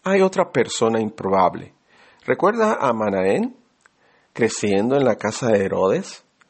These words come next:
Una persona improbable en un lugar poco probable. Evidencia del poder y efectividad del Evangelio. Sergio pres-, prestó atención a lo que vio, pero se sorprendió de lo que oyó.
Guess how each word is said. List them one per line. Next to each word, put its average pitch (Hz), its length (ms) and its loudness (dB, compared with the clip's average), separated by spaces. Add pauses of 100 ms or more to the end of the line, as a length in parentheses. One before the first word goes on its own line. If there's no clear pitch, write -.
(340)
Una 226 240 2
persona 170 420 2
improbable 110 880 0
en 110 160 2
un 123 100 2
lugar 113 480 0
poco - 300 0
probable. 90 540 -4 (480)
Evidencia 156 720 4
del 104 140 4
poder 113 480 4
y 131 220 4
efectividad 98 800 0
del 95 180 0
Evangelio. 113 560 -2 (880)
Sergio 180 720 0
pres-, 123 460 0
prestó 113 340 2
atención 123 640 2
a 120 100 0
lo 98 180 -2
que 95 140 -6
vio, 104 440 0 (440)
pero 139 180 2
se - 160 -4
sorprendió 110 800 0
de 202 120 2
lo 123 180 0
que 101 200 -2
oyó. 92 580 0